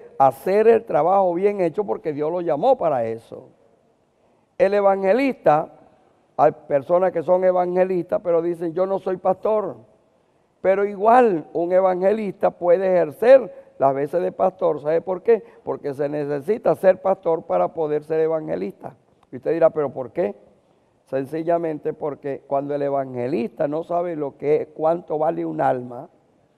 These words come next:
poderla formar, porque el evangelista predica y se entrega a la gente, pero después, ¿qué pasa con ellos? Él ni sabe. Pero cuando el evangelista tiene,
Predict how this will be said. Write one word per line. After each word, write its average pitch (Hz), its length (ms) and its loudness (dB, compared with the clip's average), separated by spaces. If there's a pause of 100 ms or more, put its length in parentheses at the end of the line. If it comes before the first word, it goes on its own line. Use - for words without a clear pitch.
(720)
poderla 147 460 2
formar, 170 500 0
porque 139 260 -8
el 139 60 -6
evangelista 139 600 -4
predica 180 460 -2
y 185 40 -10
se 185 100 -6
entrega 170 380 -4
a 180 40 0
la 170 120 2
gente, 151 300 -4
pero 135 280 -8
después, 160 380 -6 (2250)
¿qué 180 220 0
pasa 190 380 0
con 190 220 -6
ellos? 202 320 -6
Él 170 240 -2
ni 175 140 -6
sabe. 135 460 -2 (1000)
Pero 127 220 -2
cuando 131 440 -2
el 127 140 0
evangelista 131 580 -4
tiene, 185 440 -2